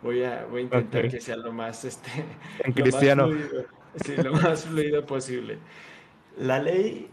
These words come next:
Speaker 1: eh, digamos, la ley para regular las instituciones de tecnología financiera tiene como objeto principal, mm, identificar a este tipo de instituciones,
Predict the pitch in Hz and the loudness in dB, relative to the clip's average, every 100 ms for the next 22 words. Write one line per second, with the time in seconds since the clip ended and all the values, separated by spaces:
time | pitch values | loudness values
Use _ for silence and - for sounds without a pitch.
0 | - 165 156 147 135 127 123 117 113 - | -6 2 6 6 4 0 -2 -4 -6 -14
1 | _ _ _ _ _ _ _ - 135 131 | _ _ _ _ _ _ _ -8 -2 -2
2 | 143 151 135 - _ _ _ _ _ _ | -2 -4 -6 -14 _ _ _ _ _ _
3 | - 131 147 160 190 180 127 117 123 131 | -2 0 0 -2 -2 -4 -6 -8 -6 -6
4 | 151 151 123 - - 117 117 123 131 127 | -6 -10 -14 -18 -20 -16 -10 -10 -10 -14
5 | 107 104 104 101 101 117 117 123 107 104 | -14 -12 -12 -10 -10 -10 -10 -10 -12 -10
6 | 117 117 117 123 120 117 - 113 104 - | -8 -8 -8 -10 -10 -10 -10 -10 -10 -14
7 | - 135 127 156 - 123 107 113 - 123 | -12 -10 -8 -10 -10 -12 -12 -12 -6 -4
8 | 143 - - - - - - - - - | -6 -10 -18 -20 -20 -20 -20 -20 -20 -20
9 | - 143 143 127 123 123 117 120 120 113 | -14 -8 -6 -4 -6 -8 -10 -14 -14 -16
10 | 104 - - - - - - - - 151 | -16 -20 -20 -20 -20 -20 -20 -20 -10 -6
11 | 139 131 131 135 135 - 143 139 135 139 | -4 -6 -8 -12 -10 -4 -2 -2 -6 -10
12 | 127 123 117 113 107 - 107 - - 104 | -12 -12 -10 -10 -12 -14 -18 -16 -16 -16
13 | 82 - - | -16 -20 -20